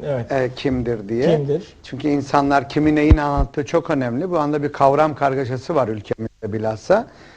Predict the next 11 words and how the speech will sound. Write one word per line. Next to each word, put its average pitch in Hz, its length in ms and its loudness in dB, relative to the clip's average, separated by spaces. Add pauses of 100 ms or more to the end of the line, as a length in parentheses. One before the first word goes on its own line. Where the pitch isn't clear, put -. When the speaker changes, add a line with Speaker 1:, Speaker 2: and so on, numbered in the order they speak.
(140)
Speaker 2:
Yani 135 320 2
bakıyorsunuz, 135 720 0
ilahiyatta 135 720 0
hiç 143 220 -2
yetkili 139 340 0
olmayan 120 480 0
biri 131 160 -2
hüküm 170 320 -2
veriyor 107 420 -2
bir 120 80 -2
konuda. 113 520 -2